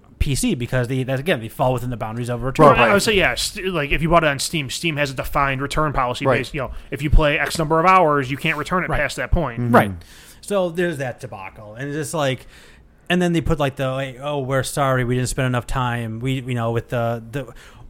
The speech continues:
Speaker 1: we just," they said, like, "Oh, we didn't pay enough attention to, like, to the quality of, like, the previous gen systems," which is the dumbest thing I have ever heard in my entire life because it's been in development for seven years.
Speaker 2: Yeah.
Speaker 1: The PlayStation five and Xbox Series X didn't even exist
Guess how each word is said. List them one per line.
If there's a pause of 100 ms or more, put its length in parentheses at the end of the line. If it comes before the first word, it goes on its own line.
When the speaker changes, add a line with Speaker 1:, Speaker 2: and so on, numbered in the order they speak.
(340)
Speaker 1:
we
just," (120)
they
said,
like,
"Oh,
we
didn't
pay
enough
attention
to,
like,
to
the
quality
of,
like,
the
previous
gen
systems," (320)
which
is
the
dumbest
thing
I
have
ever
heard
in
my
entire
life (240)
because
it's
been
in
development
for
seven
years.
Speaker 2:
Yeah.
Speaker 1:
The
PlayStation
five
and
Xbox
Series
X
didn't
even
exist